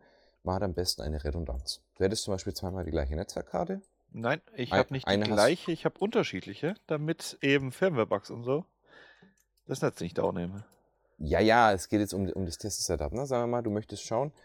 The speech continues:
Speaker 1: hey, eine neue Netzwerkkarte, du kaufst nicht eine, du kaufst zwei.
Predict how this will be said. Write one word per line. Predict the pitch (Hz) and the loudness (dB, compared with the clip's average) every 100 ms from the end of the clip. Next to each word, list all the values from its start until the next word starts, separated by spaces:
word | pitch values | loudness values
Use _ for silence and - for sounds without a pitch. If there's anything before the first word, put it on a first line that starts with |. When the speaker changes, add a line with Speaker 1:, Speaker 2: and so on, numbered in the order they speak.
| _ | _
Speaker 1:
hey, | - 113 | 0 2
eine | 101 | 2
neue | 87 82 | 2 0
Netzwerkkarte, | 87 113 143 - 131 131 | -2 -4 -6 -6 -8 -6
du | 98 | -6
kaufst | - 71 - | -4 -6 -6
nicht | 69 | -6
eine, | 71 107 98 | -4 -4 -6
du | |
kaufst | - - - | -12 -14 -8
zwei. | - 120 | -4 -4